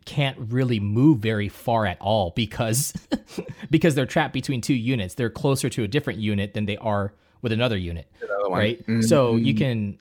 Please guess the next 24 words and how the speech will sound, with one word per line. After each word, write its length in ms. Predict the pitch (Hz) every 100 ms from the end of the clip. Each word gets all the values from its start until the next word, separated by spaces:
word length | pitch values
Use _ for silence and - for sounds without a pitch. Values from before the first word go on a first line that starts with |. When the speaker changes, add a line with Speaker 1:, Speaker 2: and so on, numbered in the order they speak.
| -
Speaker 1:
um, 420 | 104 95 87 90 _ _ _ _ _ -
so 220 | - 175
that, 220 | 151 151
that's 200 | 151 151
also 240 | 135 135 147
a 60 | 107
pretty 420 | - 143 120 - _ _ -
easy 280 | 147 131 113
way 240 | 107 139
to 120 | -
make 220 | 117 110 117
it 100 | -
so 100 | 113
then 320 | 107 101 95
a 120 | - 110
unit 420 | 110 120 107 - -
it, 180 | 113 -
that's 220 | 110 -
in, 120 | 117
already 400 | - 110 113 117
inside 240 | 113 113 113
of 100 | 92
combat, 560 | - 95 104 131 151 - - _ _ _ -
uh, 560 | 117 107 98 90 90